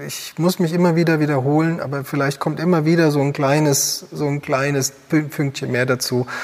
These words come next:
dass man versteht, ähm, dass es nicht einfach ist. Ähm, ja. Und ich werde nicht müde, weil ich immer mehr merke, dass, ähm,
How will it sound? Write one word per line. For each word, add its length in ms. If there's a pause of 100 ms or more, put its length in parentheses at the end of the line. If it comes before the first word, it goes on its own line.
(160)
dass 200
man 320
versteht, 680
ähm, 460 (220)
dass 180
es 180
nicht 260
einfach 360
ist. 300 (480)
Ähm, 560 (320)
ja. 260 (560)
Und 80
ich 100
werde 220
nicht 300
müde, 560
weil 140
ich 100
immer 160
mehr 220
merke, 580
dass, 400
ähm, 520